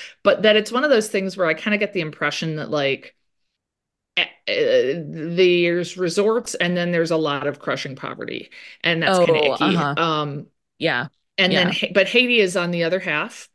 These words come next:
Speaker 1: and it doesn't
Speaker 2: Mm-hmm.
Speaker 1: have resorts we send people to. I mean, I don't send
Speaker 2: Yeah.
Speaker 1: people to the Dominican Republic ones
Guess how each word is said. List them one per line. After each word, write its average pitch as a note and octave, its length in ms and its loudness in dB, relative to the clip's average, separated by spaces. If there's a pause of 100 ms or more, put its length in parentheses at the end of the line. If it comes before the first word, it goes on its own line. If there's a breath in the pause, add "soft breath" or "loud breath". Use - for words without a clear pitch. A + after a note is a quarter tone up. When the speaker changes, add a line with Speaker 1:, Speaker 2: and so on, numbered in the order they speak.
(200)
Speaker 1:
and E3+ 120 0
it E3 120 -2
doesn't G#3+ 260 8
Speaker 2:
Mm-hmm. F#3 80 0
Speaker 1:
have D3 140 -4
resorts D3+ 420 -2
we D3+ 60 -4
send C#3 260 -8
people C#3+ 280 -8
to. E4 240 -2 (300 loud breath)
I - 40 -8
mean, F3+ 100 0
I E3 60 0
don't D#3+ 160 -4
send F3+ 120 0
Speaker 2:
Yeah. C3 40 -6
Speaker 1:
people D3 180 -6
to C#3+ 60 -4
the C3+ 100 -6
Dominican B2+ 360 -12
Republic B2+ 360 -10
ones C3+ 320 -12